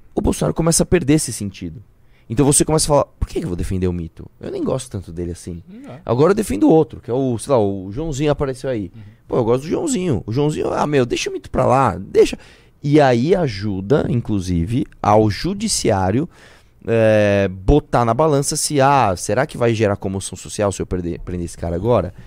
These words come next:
Speaker 1: Parece que agora não, então vamos prender. Eu acho que é isso que vai acontecer.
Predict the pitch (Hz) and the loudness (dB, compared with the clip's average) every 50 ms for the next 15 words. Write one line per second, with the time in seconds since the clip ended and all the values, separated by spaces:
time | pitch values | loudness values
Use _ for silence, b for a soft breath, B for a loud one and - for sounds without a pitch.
0 | B B B 147 131 104 95 92 - - - 147 139 139 139 151 170 175 165 135 | B B B 0 2 2 2 0 -2 -4 -4 -4 0 2 2 2 2 2 2 0
1 | 113 98 87 - - 98 90 92 95 92 110 120 143 143 131 110 - - - 82 | 0 0 -4 -6 -6 -6 -4 -4 -6 -6 -8 -8 -6 -2 -2 -2 -2 0 0 0
2 | 85 - 117 120 - - 151 143 - 107 113 - 80 - - 175 - - - - | 0 0 0 -2 -4 -6 -12 -12 -12 -12 -12 -12 -12 -14 -16 -18 -14 -12 -10 -8